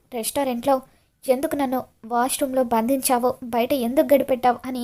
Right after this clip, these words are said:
గగన్ భూమి మీద మండిపడుతూ ఉంటే, భూమి భయం భయంగా వెనక్కి జరుగుతూ,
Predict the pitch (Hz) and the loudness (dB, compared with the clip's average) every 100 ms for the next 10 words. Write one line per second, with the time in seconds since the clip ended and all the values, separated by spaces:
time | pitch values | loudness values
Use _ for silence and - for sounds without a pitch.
0 | 262 254 226 262 247 226 233 269 247 247 | -6 -2 0 0 0 0 0 0 2 2
1 | 233 233 277 254 254 240 240 254 - _ | 2 0 0 -2 -2 -4 -2 -2 -4 _
2 | _ _ 220 240 247 240 247 226 220 214 | _ _ -4 -4 -2 -4 -6 -10 -4 -2
3 | 262 262 247 240 254 247 240 233 254 254 | -2 0 0 2 2 2 -2 -6 -6 -6
4 | 247 233 254 | -6 -4 -4